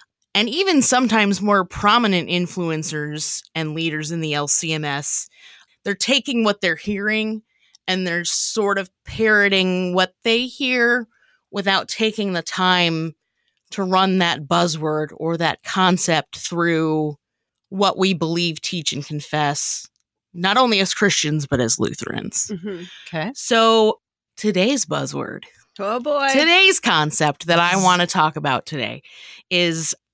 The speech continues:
Speaker 1: cancel culture or call out culture.
Speaker 2: Oh, boy.
Speaker 1: This is a sensitive topic. This is a raw nerve for a lot of people,
Speaker 2: Mm-hmm.
Speaker 1: and I know it. We all know it.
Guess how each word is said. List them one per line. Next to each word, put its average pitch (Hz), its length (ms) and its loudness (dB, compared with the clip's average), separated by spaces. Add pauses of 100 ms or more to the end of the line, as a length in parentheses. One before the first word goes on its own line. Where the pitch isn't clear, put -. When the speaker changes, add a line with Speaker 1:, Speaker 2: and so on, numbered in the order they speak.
Speaker 1:
cancel 214 400 0
culture - 600 -6
or 156 460 2 (460)
call 240 300 4
out 135 260 -2 (260)
culture. - 500 -6 (140)
Speaker 2:
Oh, 208 140 -8
boy. 160 320 -10 (600)
Speaker 1:
This 302 180 2
is 320 140 0
a 269 60 4
sensitive 196 540 2
topic. 135 480 -2
This 196 160 0
is 220 140 2
a 196 80 4
raw 165 320 4
nerve 151 280 -2
for - 180 -2
a 147 60 2
lot 139 280 -2
of 131 60 -12
people, 139 640 -6
Speaker 2:
Mm-hmm. 190 120 -10
Speaker 1:
and 165 120 2
I 165 120 2
know 143 300 0
it. 131 120 -4
We 175 180 0
all 170 280 4
know 151 300 -2
it. 143 200 -6